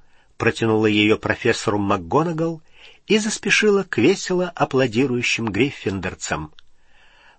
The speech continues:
Проходя мимо, она с грустной улыбкой оглянулась на Снегга. Гарри видел, как Сириус подвинулся, давая ей место на скамье.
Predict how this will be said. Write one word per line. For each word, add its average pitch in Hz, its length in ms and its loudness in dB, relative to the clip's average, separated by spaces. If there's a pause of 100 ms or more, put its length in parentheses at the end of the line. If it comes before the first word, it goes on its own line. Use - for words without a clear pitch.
Проходя 120 420 2
мимо, 165 440 -2 (680)
она 135 200 4
с 135 60 -2
грустной 190 440 0
улыбкой 104 760 -2 (140)
оглянулась 110 680 -2
на 113 120 -4
Снегга. 87 680 -4 (960)
Гарри 127 500 2
видел, 113 500 0 (580)
как - 200 -2
Сириус 151 440 6
подвинулся, 120 760 0
давая 107 380 2
ей 139 340 -2
место 107 420 -2
на 113 80 -8
скамье. 92 560 -4